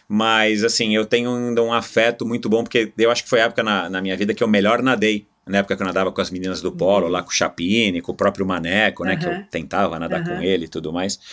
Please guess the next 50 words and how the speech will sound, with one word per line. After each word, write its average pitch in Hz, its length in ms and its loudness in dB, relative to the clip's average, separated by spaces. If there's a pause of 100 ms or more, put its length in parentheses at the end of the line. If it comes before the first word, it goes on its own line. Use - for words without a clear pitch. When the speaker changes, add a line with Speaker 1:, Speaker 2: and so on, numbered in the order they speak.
(520)
Speaker 1:
É, 87 240 2
com 92 240 -2
o - 20 2
William 95 420 2
e 85 100 -2
tal, 90 260 0
com 90 120 -4
o 82 60 -4
Bruno. 101 320 0
Mas, 101 540 0
é, 87 640 0
enfim, 92 340 -2
eu 85 80 -4
tenho 92 180 -4
um, 95 340 -2 (300)
eu 92 80 -12
tenho 104 140 -2
alguma 107 320 2
coisa 101 280 2
com 98 100 -4
aquela, 87 460 0
com 87 120 -8
aquela 87 240 -2
piscina 85 380 -6
lá, 85 120 -2
que 92 260 -6
é 92 60 -4
uma 92 120 -4
piscina 92 300 -8
que, 85 400 -6 (120)
que - 140 -16
sempre 101 320 -4
que 101 160 -2
der 90 240 2
eu 95 120 0
quero 92 220 -2
voltar 92 280 -2
a - 20 -2
nadar 90 260 0
lá 90 140 2
sim, 80 240 -6
sem 98 220 -2
dúvida. 85 340 -4 (500)
Então 170 200 2
é 160 80 6
isso, 123 200 2
Marta, 127 360 4
muito 123 340 2
Speaker 2:
Bom, 165 60 4
Speaker 1:
obrigado, 123 640 2